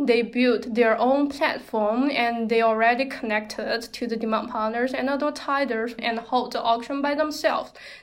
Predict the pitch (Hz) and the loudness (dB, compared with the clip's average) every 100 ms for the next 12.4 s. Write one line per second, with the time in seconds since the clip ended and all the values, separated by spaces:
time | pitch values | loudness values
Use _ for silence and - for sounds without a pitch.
0 | - 262 269 240 - 247 247 247 240 226 | -4 -2 -2 -4 -2 0 0 0 0 0
1 | 220 269 320 - 220 208 208 196 214 214 | 0 2 -2 -4 -4 -4 -2 -2 -2 -4
2 | 220 214 247 262 208 202 208 - - 269 | -4 0 2 2 2 -4 -6 -8 -8 -10
3 | - - - - 247 240 240 247 240 - | -14 -16 -16 -4 0 0 0 -2 -2 -12
4 | - - - 220 254 247 247 254 285 285 | -20 -20 -6 2 6 6 6 6 6 6
5 | 302 285 247 247 240 226 240 247 254 285 | 4 4 2 0 -2 2 4 4 4 4
6 | 302 302 302 - _ - 247 220 254 269 | 4 0 -6 -16 _ -4 4 6 6 4
7 | 330 359 - - - 247 233 233 233 247 | 2 -2 -6 -14 2 6 6 4 2 2
8 | - - 240 240 226 226 247 254 240 226 | 2 0 0 0 -2 -2 0 0 0 2
9 | 226 233 233 240 247 247 247 262 269 302 | 2 2 2 -2 0 0 2 0 0 -4
10 | 294 302 311 311 302 330 - 233 233 - | -2 0 2 0 0 -2 -2 -4 -4 -2
11 | 233 240 254 240 - 226 220 233 233 - | 0 2 2 0 -2 -4 -2 -2 -4 -2
12 | 226 220 214 214 | 0 2 2 -2